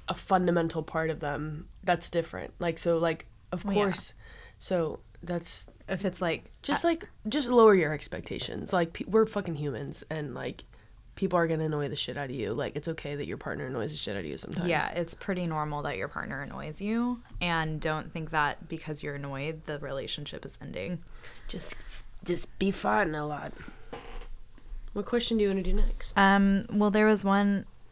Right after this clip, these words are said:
Speaker 2: so manage moving in together, and then what was the,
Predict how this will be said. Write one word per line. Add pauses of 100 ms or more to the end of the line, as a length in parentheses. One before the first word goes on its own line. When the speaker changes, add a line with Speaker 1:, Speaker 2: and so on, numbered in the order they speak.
(180)
Speaker 2:
so
manage
moving
in
together,
and
then
what
was
the,